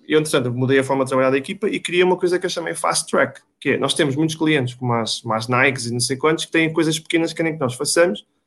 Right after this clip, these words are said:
e aquilo cai sempre dentro da prioridade lá para baixo, porque,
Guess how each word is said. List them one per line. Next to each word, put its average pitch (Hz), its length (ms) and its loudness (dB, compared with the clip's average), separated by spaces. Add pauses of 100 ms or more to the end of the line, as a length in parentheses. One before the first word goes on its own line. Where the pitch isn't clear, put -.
(200)
e 170 100 4
aquilo 190 260 4
cai 196 200 2
sempre 190 460 2
dentro 180 260 2
da 151 80 4
prioridade 151 520 2
lá 175 100 2
para 196 140 -2
baixo, 254 400 -2
porque, - 180 -18